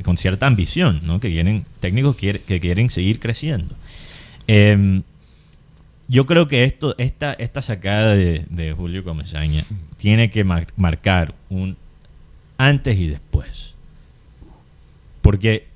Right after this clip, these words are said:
el debate siempre es ¿jugadores experimentados o jugadores jóvenes? Ser, te-, armar la cantera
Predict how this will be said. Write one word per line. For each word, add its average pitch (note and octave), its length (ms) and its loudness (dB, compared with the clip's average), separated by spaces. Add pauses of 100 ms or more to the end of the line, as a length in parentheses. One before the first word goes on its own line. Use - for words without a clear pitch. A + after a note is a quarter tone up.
(300)
el A2+ 140 -2
debate B2+ 440 2
siempre B2+ 640 0
es - 300 -12 (1300)
¿jugadores G3 380 4
experimentados F3+ 840 0 (600)
o A#2+ 100 0
jugadores G#2+ 420 4
jóvenes? E2 340 -2 (2250)
Ser, D3 420 0 (140)
te-, C#3+ 140 -2
armar B2+ 400 2
la G3 160 -2
cantera G3 640 -2